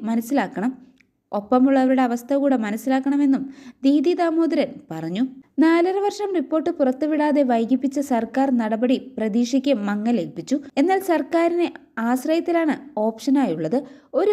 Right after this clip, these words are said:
വ്യക്തിയെയല്ല, ഇച്ഛാശക്തിയുള്ള വ്യക്തിയാണ് സർക്കാരിൻ്റെ തലപ്പത്തിരിക്കുന്നതെങ്കിൽ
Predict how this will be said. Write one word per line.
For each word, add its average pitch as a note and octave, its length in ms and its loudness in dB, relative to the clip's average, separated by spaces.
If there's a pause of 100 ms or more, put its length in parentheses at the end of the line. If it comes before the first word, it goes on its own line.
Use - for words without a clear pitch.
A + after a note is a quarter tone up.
വ്യക്തിയെയല്ല, E4+ 680 0 (340)
ഇച്ഛാശക്തിയുള്ള C#4+ 720 0 (100)
വ്യക്തിയാണ് C4 500 0 (100)
സർക്കാരിൻ്റെ A#3 520 -2 (100)
തലപ്പത്തിരിക്കുന്നതെങ്കിൽ A3+ 1080 -2